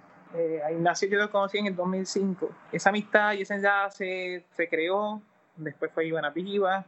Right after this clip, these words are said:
que hasta estuve en mi concierto. Draco. Mano, sí, yo conozco a Draco antes de entrar al estudio, el mes antes.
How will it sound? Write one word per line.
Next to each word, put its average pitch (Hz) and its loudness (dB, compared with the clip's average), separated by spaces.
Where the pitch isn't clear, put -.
que 147 -4
hasta 151 -2
estuve 160 2
en 175 -4
mi 175 -6
concierto. 180 0
Draco. 151 0
Mano, 202 2
sí, 165 -6
yo 175 0
conozco 233 2
a 226 4
Draco 220 0
antes 226 0
de 175 0
entrar 170 2
al 170 0
estudio, 156 -6
el 156 -6
mes 202 -2
antes. 208 -2